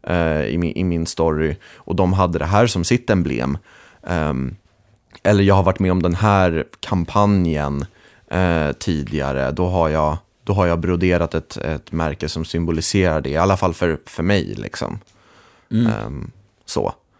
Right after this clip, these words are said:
Speaker 1: Så att jag, jag kan tänka mig att många såna bilder blir någon slags grund, och sen så sätter man sin prägel på det.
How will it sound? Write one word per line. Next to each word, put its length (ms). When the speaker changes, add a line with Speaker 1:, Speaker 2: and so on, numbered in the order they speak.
Speaker 1:
Så 140
att 280
jag, 280
jag 140
kan 140
tänka 240
mig 100
att 60
många 200
såna 200
bilder 260
blir 160
någon 100
slags 360
grund, 500
och 180
sen 180
så 240
sätter 380
man 120
sin 140
prägel 360
på 180
det. 140